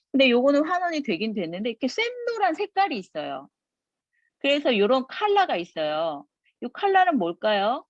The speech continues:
오렌지빛보다는, 레몬빛보다는 더 좀 유해한 향, 저 컬러죠. 우리가 레몬을 짜면은 이 색깔이 나올까요?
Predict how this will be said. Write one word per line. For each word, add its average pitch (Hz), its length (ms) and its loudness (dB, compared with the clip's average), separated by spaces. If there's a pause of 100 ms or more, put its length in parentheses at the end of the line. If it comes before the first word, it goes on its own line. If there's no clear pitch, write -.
(140)
오렌지빛보다는, 214 1700 -2
레몬빛보다는 214 1000 0
더 214 420 2 (300)
좀 220 140 -4
유해한 226 580 2 (260)
향, 240 240 -8 (200)
저 175 160 -2 (180)
컬러죠. 185 540 0 (960)
우리가 285 340 2
레몬을 277 540 2
짜면은 262 680 -4
이 208 80 -6
색깔이 277 420 -6
나올까요? 185 640 -2